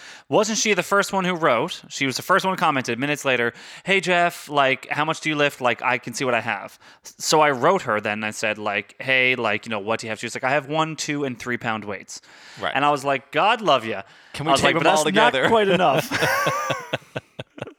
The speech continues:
Speaker 1: But she was the first one to write. Like, it was so sweet. I feel like she's always the first person to wanna help people, first person to wanna jump out and support.
Speaker 2: Oh, yeah.
Speaker 1: So thank you for at least trying to help me.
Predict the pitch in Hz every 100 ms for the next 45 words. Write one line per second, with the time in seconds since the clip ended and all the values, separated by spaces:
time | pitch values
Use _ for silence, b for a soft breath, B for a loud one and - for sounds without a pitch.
0 | _ _ - B B B 294 262 139 254
1 | 233 220 - 233 262 254 262 277 277 277
2 | 285 269 269 214 147 135 147 - 202 185
3 | 170 127 - 135 175 180 - 156 147 139
4 | 127 151 151 139 139 117 110 104 113 160
5 | 175 170 165 - 120 - 117 113 107 101
6 | - 127 117 117 117 117 104 95 - -
7 | 175 175 160 B B B 127 120 143 143
8 | 139 139 131 - _ _ - 226 - 190
9 | 180 175 156 139 139 127 135 131 - -
10 | 139 139 123 117 104 107 135